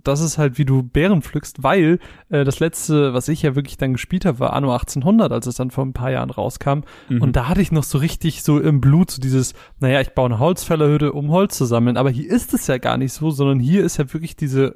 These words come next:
Speaker 1: Holzfällerhütte einfach nur dafür da, dass die Leute nicht so weit latschen müssen. Und
Speaker 2: Mhm.
Speaker 1: das sind so kleine Mechaniken, die sie damit irgendwie ganz schnell in, in den Kopf rufen und ja, auch, auch sich eigentlich relativ gut verfestigen.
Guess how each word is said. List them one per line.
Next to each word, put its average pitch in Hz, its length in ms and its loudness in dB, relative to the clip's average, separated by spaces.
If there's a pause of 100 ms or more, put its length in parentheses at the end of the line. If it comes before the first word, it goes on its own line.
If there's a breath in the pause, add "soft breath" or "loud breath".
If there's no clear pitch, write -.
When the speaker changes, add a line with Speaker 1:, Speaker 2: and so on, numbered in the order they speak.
Speaker 1:
Holzfällerhütte 131 880 0
einfach 190 300 -2
nur 185 100 -2
dafür 160 240 -2
da, 147 320 2 (240 loud breath)
dass 147 140 0
die 160 80 -2
Leute 190 200 4
nicht 180 140 2
so 151 140 -10
weit 143 100 0
latschen 180 380 0
müssen. - 340 -4
Und 143 260 2
Speaker 2:
Mhm. 127 120 2 (340 loud breath)
Speaker 1:
das 170 160 0
sind 214 120 6
so 156 340 2
kleine 190 440 2
Mechaniken, 175 720 0
die 131 80 -4
sie 135 220 -6
damit 147 320 0
irgendwie 143 420 -6
ganz - 540 -4
schnell 170 560 0
in, 147 340 0
in 139 140 -4
den 135 160 0
Kopf - 380 -6
rufen 143 360 -4
und 135 240 -4 (460 loud breath)
ja, 151 200 0
auch, - 320 -2
auch 147 140 -8
sich - 220 -4
eigentlich 151 300 -2
relativ 156 300 0
gut 160 160 -4
verfestigen. 147 600 -2